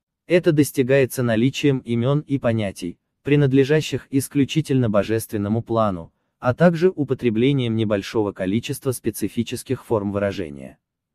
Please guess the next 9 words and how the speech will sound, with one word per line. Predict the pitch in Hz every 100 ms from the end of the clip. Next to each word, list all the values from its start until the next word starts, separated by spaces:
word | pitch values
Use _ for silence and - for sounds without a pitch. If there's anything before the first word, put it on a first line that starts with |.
| _ _ _ _ _ _
Славяне | - 151 156 160 202 196
промыслительно | 156 147 139 - 151 147 139 127
одарены | - 120 107 107 131
благословенным | 131 127 113 - 107 113 135 139
языком, | 131 127 127 120 101 95 _ _
служившим | - 156 147 180 - 147
веками | 127 117 123 110
для | 98 98
богослужения, | 98 98 - 104 98 120 107 78